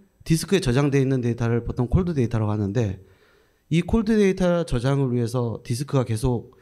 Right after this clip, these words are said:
가지고 있다면 전기를 계속 소비하겠죠. 이렇게 왼쪽 차트에 보면 계속 올라가게 됩니다. 이렇게. 디스크는 계속 전기를 쓰니까.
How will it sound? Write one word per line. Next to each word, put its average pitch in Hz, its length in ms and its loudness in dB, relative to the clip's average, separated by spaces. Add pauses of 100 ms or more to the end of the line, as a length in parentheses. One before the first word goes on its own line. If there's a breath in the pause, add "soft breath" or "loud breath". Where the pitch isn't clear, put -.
(380 soft breath)
가지고 135 280 2
있다면 117 360 4
전기를 110 500 2
계속 123 260 0
소비하겠죠. 120 680 2 (720 soft breath)
이렇게 156 240 0
왼쪽 165 300 2
차트에 185 260 -2
보면 127 480 -2 (800)
계속 175 300 -4
올라가게 107 320 0
됩니다. - 260 -6
이렇게. - 340 -12 (580)
디스크는 156 460 2
계속 123 220 0
전기를 117 260 0
쓰니까. 110 480 -4